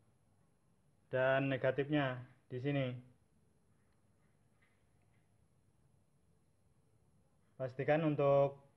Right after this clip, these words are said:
pemasangannya benar untuk bagian tegangan, karena ini sensitif nanti saat kita pasang. Artinya bila terjadi kesalahan,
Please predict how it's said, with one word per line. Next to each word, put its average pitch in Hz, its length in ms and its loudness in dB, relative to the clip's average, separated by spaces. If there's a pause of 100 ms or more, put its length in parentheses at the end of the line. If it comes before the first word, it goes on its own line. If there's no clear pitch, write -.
(140)
pemasangannya 139 960 0 (320)
benar 135 480 0
untuk 131 320 0 (240)
bagian 127 320 -2
tegangan, 135 480 -2
karena 131 320 0
ini 151 400 0 (960)
sensitif 143 480 -2
nanti 143 400 0
saat 135 480 -2
kita 135 560 -2 (640)
pasang. 139 400 -2
Artinya 139 480 -2
bila 131 240 0
terjadi 127 480 -4
kesalahan, 131 560 0